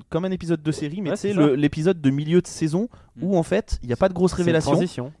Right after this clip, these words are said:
Speaker 1: Il se passe rien, c'est plus une transition pour dire, ok, Avengers, ça, ça a envoyé du lourd, il y a, il y a le teasing un petit peu de Thanos, mais sans qu'il soit vraiment présent,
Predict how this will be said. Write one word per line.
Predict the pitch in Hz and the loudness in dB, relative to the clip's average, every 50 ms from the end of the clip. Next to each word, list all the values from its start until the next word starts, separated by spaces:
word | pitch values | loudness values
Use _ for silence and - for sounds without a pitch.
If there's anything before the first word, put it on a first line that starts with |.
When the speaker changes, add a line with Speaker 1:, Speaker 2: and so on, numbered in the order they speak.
| _ | _
Speaker 1:
Il | - 165 | -6 -6
se | - | 0
passe | - 190 175 - 185 | 0 0 2 2 0
rien, | 165 160 156 160 - 233 | 0 0 0 0 -2 -2
c'est | - - 143 | -2 -4 -4
plus | - 240 233 - | -2 -4 -4 -2
une | 226 196 | -6 -6
transition | - - - 196 185 185 185 - - - 214 240 233 - - - - - _ | -6 -2 0 0 0 0 -4 -4 -2 -2 -2 -2 -4 -6 -14 -20 -20 -10 _
pour | - 156 156 | -2 0 0
dire, | 156 151 147 139 - | 2 0 0 -2 0
ok, | - 147 - - 156 147 135 - - - - | -6 -6 -2 -2 -2 -2 -2 -6 -8 -2 -2
Avengers, | 147 151 165 165 160 139 160 175 170 - - - _ _ _ _ _ _ _ _ | 0 2 2 0 2 2 4 4 4 2 -2 -12 _ _ _ _ _ _ _ _
ça, | - - - - - - 120 120 120 120 120 | -20 -18 -16 -8 -2 0 2 2 4 2 0
ça | - - 135 | 0 -2 -2
a | 135 | 0
envoyé | 139 139 139 135 139 139 | 2 0 0 2 2 0
du | 143 143 143 | 0 0 2
lourd, | 143 156 202 254 233 160 131 | 4 4 4 4 2 0 -2
il | 127 | 0
y | 123 | 2
a, | 123 123 120 123 120 120 120 120 | 4 4 4 4 4 4 2 0
il | 123 | 0
y | 123 123 | 0 2
a | |
le | 127 127 127 | 2 2 0
teasing | - - 151 143 151 160 160 | 0 -6 -8 -6 -4 -2 -2
un | 147 139 | -2 -2
petit | 139 - 143 | -4 -6 -6
peu | - 139 135 | -4 -4 -6
de | - - | -6 -4
Thanos, | - 147 135 147 160 156 - - | -4 -2 0 0 -2 -2 -4 -6
mais | 120 120 | -8 -8
sans | - - 208 214 208 | -6 -4 -6 -6 -6
qu'il | - - 190 165 | -6 -10 -12 -12
soit | - - 175 170 170 | -10 -4 -2 -2 -2
vraiment | 160 151 156 156 156 151 | 0 -2 -2 -2 -2 -2
présent, | 151 - - 147 143 156 170 175 | -4 -4 -6 -4 -2 -2 -4 -4